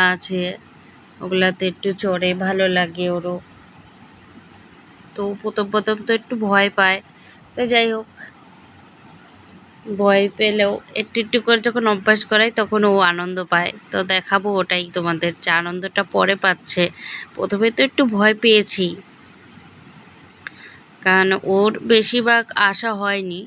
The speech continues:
তো একটু বড় হওয়ার পরে এই প্রথমই ওকে নিয়ে এসেছি।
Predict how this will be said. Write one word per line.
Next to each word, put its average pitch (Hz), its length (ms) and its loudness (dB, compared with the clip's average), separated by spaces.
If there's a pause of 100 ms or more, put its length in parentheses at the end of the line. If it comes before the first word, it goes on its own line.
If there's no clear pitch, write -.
(680)
তো 180 60 0 (100)
একটু 180 280 2
বড় 196 320 4
হওয়ার 214 280 2
পরে 220 260 2
এই 208 120 4
প্রথমই 185 540 -2
ওকে 202 200 0
নিয়ে 185 280 4
এসেছি। 180 440 -2